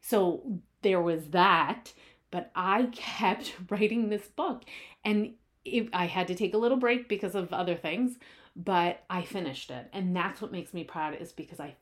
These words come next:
finished what I started, and that makes me super proud. Um,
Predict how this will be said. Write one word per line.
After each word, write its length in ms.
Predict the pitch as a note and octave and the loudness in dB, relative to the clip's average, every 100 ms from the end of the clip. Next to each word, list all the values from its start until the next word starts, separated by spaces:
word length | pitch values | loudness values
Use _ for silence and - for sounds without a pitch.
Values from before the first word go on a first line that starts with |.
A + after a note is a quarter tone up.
| _ | _
finished 460 | G3+ F#3 G3+ - - | -4 -4 -6 -16 -10
what 280 | F3+ D#3+ - - | -4 -4 -6 -20
I 60 | - | -20
started, 640 | - - E3 D#3 C#3 C3+ | -20 -8 -6 -4 -8 -10
and 180 | D#3 D#3 | -10 -10
that 140 | D3+ | -10
makes 200 | D#3+ C#3+ | -12 -12
me 140 | E3 - | -14 -14
super 540 | - - C4 G#3 G#3+ | -18 -10 -8 -6 -6
proud. 500 | - E3 D3 C#3+ - - - - - - | -6 -12 -12 -12 -16 -20 -20 -20 -16 -2
Um, 460 | G3 F3 D#3+ E3 | 0 2 -2 -8